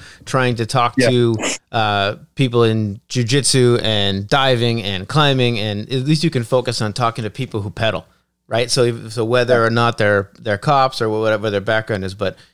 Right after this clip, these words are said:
Speaker 1: you got that one thing in common, pedaling, and you can kind of focus
Speaker 2: Yeah.
Speaker 1: your message. At least it gives you that, gives you that common ground, that fo-, that thing to, to
Speaker 2: Yeah.
Speaker 1: focus on. And if you can get it to be where it's roadies and mountain bikers, then you've got a, a, your,
Speaker 2: Yeah.
Speaker 1: your, the world gets a whole lot bigger.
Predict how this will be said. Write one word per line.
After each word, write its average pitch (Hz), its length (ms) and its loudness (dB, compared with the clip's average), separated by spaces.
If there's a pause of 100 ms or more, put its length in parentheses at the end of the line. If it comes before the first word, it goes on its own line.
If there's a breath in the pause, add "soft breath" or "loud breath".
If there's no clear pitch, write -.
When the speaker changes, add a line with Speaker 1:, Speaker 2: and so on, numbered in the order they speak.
(160 soft breath)
Speaker 1:
you 117 100 -8
got 120 300 -2
that 113 140 -2
one 117 200 0
thing 104 200 -6
in 95 80 -8
common, 101 380 -4
pedaling, 107 420 -4
and 110 100 -16
you 101 80 -10
can 95 140 -10
kind 101 160 -6
of 90 80 -10
focus 107 340 -2
Speaker 2:
Yeah. 104 60 -4
Speaker 1:
your 98 40 -6
message. 101 380 -4
At 104 60 -8
least 107 240 -6
it 95 100 -10
gives 107 220 -4
you 98 100 -6
that, 92 340 -4 (380)
gives 160 180 4
you 139 100 2
that 117 240 0
common 110 340 -2
ground, 92 320 -4
that 87 180 -8
fo-, - 180 -10
that 98 220 -6
thing 101 200 -4
to, 90 260 -8 (140)
to 123 80 2
Speaker 2:
Yeah. 113 120 2
Speaker 1:
focus 101 320 -4
on. 85 160 -10 (240 loud breath)
And 139 140 0
if - 100 -2
you 135 80 -4
can 131 140 -6
get 165 200 0
it 131 120 -8
to 123 100 -4
be 117 140 0
where 110 180 2
it's 101 140 -4
roadies 120 500 0 (440 soft breath)
and 139 300 2
mountain 139 320 0
bikers, 92 400 -4
then 113 120 -2
you've 107 160 -4
got 104 180 2
a, 95 200 -2 (160)
a, - 180 -12
your, 110 260 -4
Speaker 2:
Yeah. 117 120 4
Speaker 1:
your, 123 160 2
the 131 100 2
world 143 320 4
gets 113 200 0
a 90 100 0
whole 123 220 2
lot 90 200 0
bigger. 107 320 -2